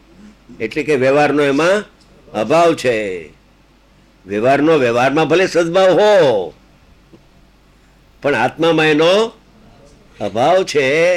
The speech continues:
આમ હોવા છતાં નિશ્ચાભાસપણું આવતું નથી. આ આત્મા એકાંતે શુદ્ધ, એકાંતે શુદ્ધ, એકાંતે શુદ્ધ, એકાંતે શુદ્ધ, સર્વથા શુદ્ધ, સર્વથા શુદ્ધ.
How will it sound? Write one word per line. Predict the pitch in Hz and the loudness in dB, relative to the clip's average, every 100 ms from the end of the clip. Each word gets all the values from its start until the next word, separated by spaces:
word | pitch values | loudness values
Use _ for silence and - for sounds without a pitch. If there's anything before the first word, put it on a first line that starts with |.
| 143 _ _ _ _ 113 | -4 _ _ _ _ -6
આમ | 139 180 180 | -2 0 0
હોવા | 180 185 180 | 2 2 0
છતાં | 175 165 - 180 170 | -2 -6 -2 0 0
નિશ્ચાભાસપણું | 151 143 - 185 175 151 160 - 156 156 151 | -2 -4 -2 0 2 2 0 0 0 2 2
આવતું | 143 135 156 185 208 214 208 _ - - - - - | 0 0 2 4 4 2 -2 _ -20 -20 -20 -20 -10
નથી. | 110 127 135 170 175 165 151 143 131 117 104 90 _ - - - - 139 - - _ - - _ _ _ - | -8 -6 -2 0 2 2 2 2 0 -4 -8 -14 _ -16 -16 -14 -14 -16 -18 -20 _ -20 -20 _ _ _ -14
આ | 95 92 90 87 85 85 85 | -14 -12 -16 -20 -20 -20 -10
આત્મા | 135 190 208 214 208 202 156 - - | -4 -4 -6 -6 -4 -4 -6 -10 -8
એકાંતે | 156 190 226 247 247 220 | -6 -4 -2 -2 -2 -4
શુદ્ધ, | - 190 165 | -2 -2 -2
એકાંતે | 175 214 233 226 220 | -4 -4 -4 -4 -6
શુદ્ધ, | - 185 165 | -4 -6 -6
એકાંતે | 185 214 214 214 | -6 -6 -4 -6
શુદ્ધ, | 208 202 160 | -4 -4 -4
એકાંતે | 165 202 208 214 196 | -6 -6 -6 -6 -4
શુદ્ધ, | 202 180 113 _ _ - - _ | -4 -6 -8 _ _ -20 -20 _
સર્વથા | - 175 220 - 208 | -6 -2 -2 -2 -4
શુદ્ધ, | - 190 - | -2 -6 -6
સર્વથા | 160 196 - 180 | -4 -6 -4 -6
શુદ્ધ. | 180 170 127 | -6 -8 -10